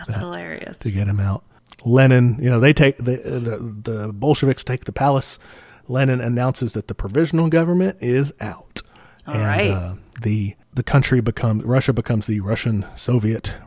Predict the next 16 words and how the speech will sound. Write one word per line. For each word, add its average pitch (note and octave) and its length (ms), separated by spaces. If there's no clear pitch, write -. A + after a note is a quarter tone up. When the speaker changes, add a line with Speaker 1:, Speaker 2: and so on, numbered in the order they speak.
Speaker 2:
Republic. - 480
Speaker 1:
All C#3+ 120
right. D#3 420
Speaker 2:
Uh, G2 340
immediately, C3+ 760
the A2+ 120
Bolsheviks G#2+ 760
go A2 320
to G#2+ 680
get B2+ 220
out A#2 200
of G#2 180
World G#2+ 220
War G#2+ 180
One. F#2 360
Speaker 1:
Okay. D#3+ 240